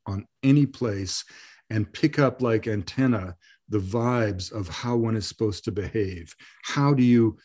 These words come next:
how do you break down that barrier that exists between you and the people that you want to be welcomed as a guest? I, I do that,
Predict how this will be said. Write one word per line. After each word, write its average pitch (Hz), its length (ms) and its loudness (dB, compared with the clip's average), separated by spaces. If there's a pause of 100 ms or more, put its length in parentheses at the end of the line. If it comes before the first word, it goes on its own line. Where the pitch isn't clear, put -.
(140)
how 139 260 0
do 135 80 2
you 123 80 2
break 120 400 2
down 113 400 -2
that 101 280 -8
barrier 110 440 4
that 95 160 -6
exists 101 420 -2
between 104 340 -6
you 107 140 0
and 104 100 0
the 98 40 -6
people 107 340 -4
that 101 140 -8
you 104 100 -4
want 101 260 -4 (140)
to 113 140 -6
be 101 340 -4 (360)
welcomed 110 440 0
as 92 160 -4
a 101 60 -4
guest? 92 420 -6
I, 131 380 2 (340)
I 131 140 2
do 185 240 0
that, 107 320 0